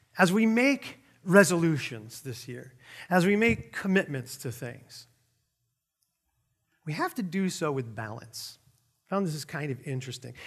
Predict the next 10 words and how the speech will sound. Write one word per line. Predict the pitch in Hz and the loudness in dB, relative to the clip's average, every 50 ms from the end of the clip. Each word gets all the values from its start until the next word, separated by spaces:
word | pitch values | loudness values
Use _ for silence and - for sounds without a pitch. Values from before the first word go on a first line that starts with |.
| - - | -6 0
We | - 156 | 6 8
have | 170 233 262 311 - | 8 8 8 6 2
to | 285 285 | 0 2
remember | 269 233 208 202 202 190 170 123 110 127 156 160 - - - _ _ _ _ _ _ _ _ _ _ - | 2 4 4 2 2 2 0 -2 -6 -8 -10 -12 -14 -18 -20 _ _ _ _ _ _ _ _ _ _ -8
to | - 151 | -8 -6
pace | - - - 202 170 143 117 - - - - - - | -6 -2 -2 -2 -2 -2 -4 -6 -10 -12 -12 -10 -8
ourselves. | 131 120 110 104 - - - 104 98 - - - - _ _ - - - - - - _ _ _ _ _ _ _ _ _ _ _ _ _ _ _ _ - | -6 -6 -6 -8 -10 -10 -10 -10 -10 -12 -16 -20 -20 _ _ -20 -20 -18 -18 -18 -20 _ _ _ _ _ _ _ _ _ _ _ _ _ _ _ _ 0
'Cause | 170 160 | 0 0
quite | - - - 254 262 262 | 2 6 8 8 10 10
often, | 254 240 233 220 202 180 - 120 95 | 8 8 6 6 4 2 -2 -6 -10